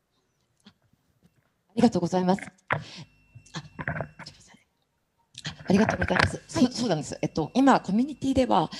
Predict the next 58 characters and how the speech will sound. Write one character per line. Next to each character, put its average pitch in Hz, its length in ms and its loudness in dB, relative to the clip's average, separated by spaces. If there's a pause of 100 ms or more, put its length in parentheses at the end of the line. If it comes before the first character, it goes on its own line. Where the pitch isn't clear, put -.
(220)
チ - 100 6
ャ 403 120 8
イ - 20 -4
と - 160 -8
い 113 80 -6
う - 60 -12
コ 175 100 0
ミ 208 80 4
ュ 240 60 10
ニ - 80 -4
テ 240 80 0
ィ 220 80 0
ト 202 140 4
ー - 60 -6
ク 151 120 -4
ン 123 100 0
を、 - 180 -4 (140)
あ 143 100 4
の、 127 280 -2
発 - 320 -12
行 165 140 2
し - 80 -6
て 147 100 -4
い 151 80 -4
て、 254 240 2 (420)
今 226 160 4
例 - 220 -2
え - 20 2
ば 151 180 -4 (120)
ピ 208 100 2
ー 202 60 -2
ツ - 140 -8
ー 180 120 -10
ピ 185 140 -4
ー - 20 -4
で - 220 -6 (100)
こ 120 300 -10
う、 - 20 -20 (320)
勉 175 160 2
強 160 180 -4
を 156 40 -4
す 170 140 -10
る 160 80 -14
と 180 100 -10
き - 140 -8
に 240 240 0
教 240 160 2
え 240 40 4
て - 80 -2
く - 100 0
れ 247 60 4
た 254 100 2
方 277 220 -6
に 294 140 -6
は、 349 200 0 (280)
え 147 60 -10
っ - 20 -20
と 120 340 -14